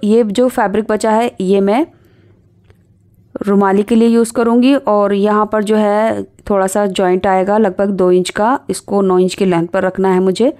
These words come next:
तो किसी भी एक साइड में हम जॉइंट डाल लेंगे। तो इस तरह से दो इंच फैब्रिक यहाँ पर हमने जॉइंट कर लेना है और ये हमारी बेल्ट हो जाएगी।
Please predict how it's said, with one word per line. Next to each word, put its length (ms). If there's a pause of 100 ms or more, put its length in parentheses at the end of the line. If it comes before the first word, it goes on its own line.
(540)
तो 200 (140)
किसी 200
भी 240
एक 200
साइड 320
में 80
हम 120
जॉइंट 280
डाल 160
लेंगे। 320 (1120)
तो 120
इस 160
तरह 160
से 120
दो 220
इंच 160
फैब्रिक 500
यहाँ 180
पर 160
हमने 260
जॉइंट 300
कर 140
लेना 220
है 80
और 140
ये 100
हमारी 300
बेल्ट 360
हो 60
जाएगी। 440